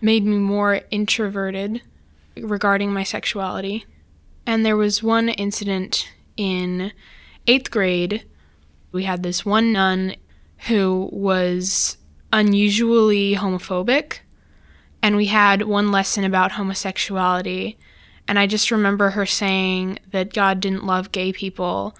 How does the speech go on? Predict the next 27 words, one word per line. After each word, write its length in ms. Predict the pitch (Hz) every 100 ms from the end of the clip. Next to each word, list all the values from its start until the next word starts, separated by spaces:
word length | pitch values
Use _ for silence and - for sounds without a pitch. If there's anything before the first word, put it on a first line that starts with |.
| - - - - -
and 540 | 190 185 180 175 175 -
that 400 | 196 180 180 -
gay 160 | 190
people 580 | 190 196 185 185 180 180
were 140 | 185 185
going 220 | 180 175
to 60 |
go 140 | 180 180
to 60 |
hell. 500 | 185 190 175 180 214 - - - - - - - -
And 560 | 202 190 180 175 180 - - - _ _ _ -
for 320 | 226 190 190
one 220 | 196 196
of 100 | 190
the 160 | 190 180 - _ - -
only 320 | 208 196 202 208
times 400 | - 190 190 196
in 80 |
my 160 | 190 180
life, 680 | 175 175 185 240 247 - - _ _ _ _ -
I 320 | 208 196 190
stood 380 | 202 - - 202
up 220 | 185 185 - -
to 360 | - - 185 180
a 80 | 190
teacher, 500 | - 185 190 190 214 - - - - -
and 480 | 196 185 175 170 175